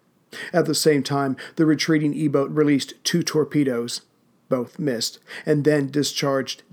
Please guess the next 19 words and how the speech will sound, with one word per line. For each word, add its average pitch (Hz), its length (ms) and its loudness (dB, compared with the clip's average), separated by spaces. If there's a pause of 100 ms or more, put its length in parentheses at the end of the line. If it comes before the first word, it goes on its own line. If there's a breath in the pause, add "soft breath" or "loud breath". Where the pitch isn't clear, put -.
depth - 360 -4
charges 104 540 -12 (280 loud breath)
to 151 140 2
further 139 380 2
confuse 135 720 -4
the - 100 -10
British. - 520 -8 (760 loud breath)
This 160 300 2
worked, 143 560 -2 (180)
and 156 160 0
the 147 180 -2
E-boat 156 460 -4
got 123 180 0
away. 110 460 -8 (1160 loud breath)
Meanwhile, 151 520 4 (160 loud breath)
the 165 120 4
Italian 147 440 2
sub 131 340 0 (200 soft breath)
Granito 147 680 0